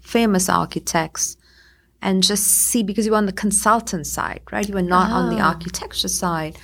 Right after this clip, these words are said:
Speaker 1: So I was visiting all these famous architects' offices and getting the exposure in terms of their, how they practice, which was kind of eye-opening and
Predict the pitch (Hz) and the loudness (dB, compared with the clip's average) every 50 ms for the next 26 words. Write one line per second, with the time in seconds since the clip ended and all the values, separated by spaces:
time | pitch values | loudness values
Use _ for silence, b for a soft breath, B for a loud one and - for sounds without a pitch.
0 | B B B B - - 294 285 277 269 277 - - - - 208 190 202 262 262 | B B B B 2 4 4 4 4 2 2 0 -2 -6 -8 -2 2 2 4 4
1 | 294 277 269 233 226 240 247 233 233 214 - - - - 247 269 285 269 240 214 | 4 2 4 6 6 6 6 4 2 0 -2 -4 -2 0 0 0 2 2 2 2
2 | 180 - 208 208 214 220 208 214 - - 214 214 - - 208 208 220 - - 233 | 2 2 0 0 0 -2 -4 -6 -6 -6 -6 -4 -2 -2 -2 -2 -2 -2 -2 0
3 | - - 196 196 185 180 190 190 185 185 185 208 208 208 214 202 196 190 185 185 | 0 2 2 2 2 2 2 2 2 2 2 0 2 2 2 2 2 2 2 2
4 | 185 180 180 180 - 185 185 185 - - - - - 190 208 226 233 208 196 185 | 0 0 -2 -2 -2 -2 -2 0 -2 -4 -4 -2 2 2 4 4 4 4 4 2
5 | 180 175 180 - 190 180 180 175 165 180 190 - 180 185 - - 175 185 185 180 | 2 2 0 0 0 0 0 -2 -2 -2 -2 -2 -2 -4 -4 -2 0 0 0 0
6 | 165 - - - - - 240 254 - _ - - - - - - - - - - | 0 -4 -4 -6 -4 -4 -4 -4 -4 _ -4 -4 -4 -6 -4 -4 -4 -2 -2 -2
7 | 180 180 - 180 180 - - - - - - - 190 175 170 180 180 - - - | -4 -4 -4 -4 -2 -2 -4 -6 -8 -10 -6 -4 -2 -2 -2 -4 -4 -2 0 2
8 | 180 180 180 180 165 165 170 - - 160 156 156 156 156 151 156 147 151 156 170 | 4 4 4 4 2 0 -2 -4 -4 -4 -2 -2 -4 -4 -6 -6 -6 -6 -6 -8
9 | 170 b | -10 b